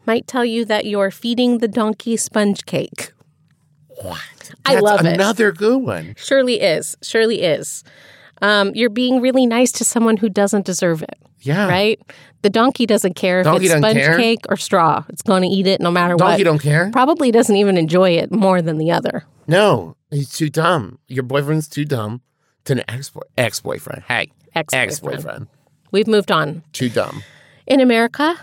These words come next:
Speaker 1: you might say something is just
Speaker 2: Wait, this is where we live.
Speaker 1: This is where we <laughs> live, yes, but I'm
Speaker 2: Okay.
Speaker 1: getting to it.
Speaker 2: Oh, okay.
Speaker 1: You might say something is a hop, skip, and a jump away,
Speaker 2: Sure.
Speaker 1: right? But in Germany, if something is not very far, a German person would say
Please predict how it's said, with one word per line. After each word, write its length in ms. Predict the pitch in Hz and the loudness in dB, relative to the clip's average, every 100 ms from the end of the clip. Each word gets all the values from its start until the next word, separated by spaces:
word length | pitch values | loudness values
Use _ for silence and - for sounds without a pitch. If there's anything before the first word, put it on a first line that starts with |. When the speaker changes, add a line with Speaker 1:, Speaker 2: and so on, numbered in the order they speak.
| - | -12
Speaker 1:
you 140 | - 233 | -4 -2
might 240 | 214 - | -2 -2
say 160 | - 208 | -2 -2
something 340 | 233 208 208 | -2 -4 -2
is 120 | 196 - | -4 0
just 80 | |
Speaker 2:
Wait, 260 | 147 127 - _ _ _ _ | 0 0 -4 _ _ _ _
this 120 | 143 | -2
is 60 | 120 | 2
where 140 | 123 | 2
we 160 | 156 233 | 4 4
live. 340 | 123 - - | 2 0 -2
Speaker 1:
This 140 | 247 240 | 0 2
is 80 | 240 | 4
where 180 | 240 | 4
we 120 | 269 226 | 4 2
<laughs> 120 | 196 | 2
live, 300 | 302 659 - | 0 0 -4
yes, 360 | 247 175 - - | -2 -2 -2 -2
but 240 | 208 - | -2 0
I'm 80 | 214 | 0
Speaker 2:
Okay. 80 | - | 2
Speaker 1:
getting 300 | 196 180 151 | 2 0 -4
to 160 | - | -6
it. 100 | - - | -8 -6
Speaker 2:
Oh, 260 | - 117 92 | 0 2 2
okay. 160 | 117 - | 0 0
Speaker 1:
You 60 | 233 | 0
might 280 | 220 226 | 0 -2
say 220 | - 240 226 | -4 -4 -2
something 420 | - 233 220 196 | 0 0 0 -2
is 100 | 180 | -2
a 40 | 190 | -2
hop, 260 | 202 - | -2 -4
skip, 260 | - 214 202 | -4 -4 -2
and 100 | 190 | -4
a 40 | |
jump 280 | 165 202 214 | -2 0 2
away, 380 | 254 240 254 311 | 2 2 2 0
Speaker 2:
Sure. 240 | - - - | -4 -4 0
Speaker 1:
right? 320 | 175 262 - - - - | 0 0 -4 -14 -12 -4
But 160 | 196 | -2
in 220 | 185 175 | -2 -4
Germany, 760 | 156 233 339 370 240 170 247 - _ _ _ _ _ - | -2 2 4 4 2 2 0 -2 _ _ _ _ _ -12
if 100 | 196 | -8
something 380 | - 208 220 202 | -4 -2 0 0
is 160 | 185 | 0
not 200 | 170 165 | -2 -2
very 220 | 170 170 170 | -2 -2 -2
far, 480 | - 151 160 170 _ | -4 -4 -4 -8 _
a 60 | 180 | -10
German 400 | 165 254 285 202 | -2 2 2 0
person 580 | - 175 - 160 175 202 _ - | 0 -2 0 -2 -2 -8 _ -8
would 240 | 190 180 | -6 -6
say 400 | - 190 180 175 | -4 -2 -2 -2